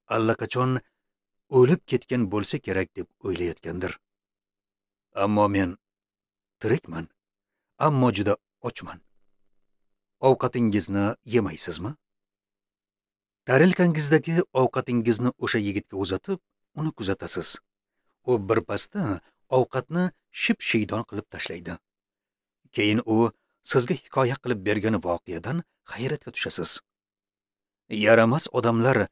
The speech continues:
tovlamachilarni aldayaptilar. Firibgarlar qo'shxotinlilarni laqillatib ketishyapti. Ular qanaqa odamlar ekan o'zi?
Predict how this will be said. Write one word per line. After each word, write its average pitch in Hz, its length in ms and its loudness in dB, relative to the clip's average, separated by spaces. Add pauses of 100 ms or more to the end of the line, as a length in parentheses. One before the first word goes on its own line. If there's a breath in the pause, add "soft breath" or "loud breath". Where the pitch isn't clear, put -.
(300)
tovlamachilarni 113 840 4 (260)
aldayaptilar. 87 600 -6 (1040)
Firibgarlar 113 580 4 (560)
qo'shxotinlilarni 107 1000 2 (400)
laqillatib 92 760 -4
ketishyapti. - 520 -10 (1300)
Ular 120 200 6 (160)
qanaqa 110 340 -2 (160)
odamlar 139 360 0 (120)
ekan 135 240 -12
o'zi? 90 160 -4